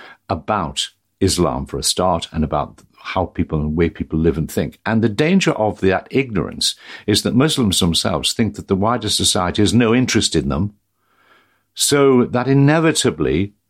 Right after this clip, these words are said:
encourages those who want to say, "Let us remain separate."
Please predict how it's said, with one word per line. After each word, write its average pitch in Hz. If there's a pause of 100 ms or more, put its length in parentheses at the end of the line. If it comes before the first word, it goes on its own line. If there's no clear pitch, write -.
(380)
encourages 104
those 104
who 117
want 104
to -
say, 107 (160)
"Let 120
us 123
remain 120
separate." -